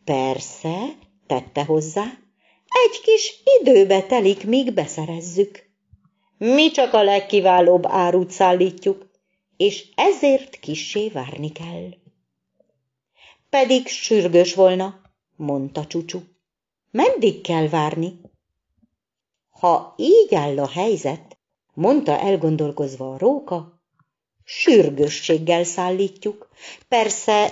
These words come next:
így drágább”, tette hozzá. „A költségek nem számítanak”, nyugtatta meg Csucsu. „Holnap reggel szíveskedjék befáradni”,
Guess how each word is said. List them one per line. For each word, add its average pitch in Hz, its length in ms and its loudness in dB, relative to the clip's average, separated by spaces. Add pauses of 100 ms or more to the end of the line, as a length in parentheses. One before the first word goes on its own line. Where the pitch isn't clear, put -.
így 202 540 -2
drágább”, 156 840 -4 (800)
tette 113 340 -14
hozzá. 151 640 -12 (1600)
„A 175 180 -2
költségek 262 600 2
nem 156 280 -2
számítanak”, 165 840 -6 (480)
nyugtatta 143 680 -4
meg 190 300 -10
Csucsu. - 340 -16 (1400)
„Holnap 226 560 2
reggel 214 500 -2 (200)
szíveskedjék 208 960 -4
befáradni”, 151 760 -8